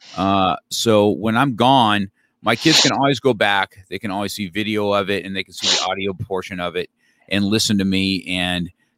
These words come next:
get a sense of who I was. Or, you know,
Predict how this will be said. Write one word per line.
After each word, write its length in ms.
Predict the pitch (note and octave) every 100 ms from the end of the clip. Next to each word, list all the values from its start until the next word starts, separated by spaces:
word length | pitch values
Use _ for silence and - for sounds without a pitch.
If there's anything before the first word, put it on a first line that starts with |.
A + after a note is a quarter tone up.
| -
get 180 | A2+
a 60 | G#2
sense 320 | - A2+ G#2+
of 140 | G#2 F#2
who 160 | A2
I 140 | G2 F#2+
was. 480 | F#2 F#2+ F#2 F2+
Or, 400 | G#2 F#2 F#2+ F#2+ - - _
you 160 | B2
know, 340 | C3+ C3+ B2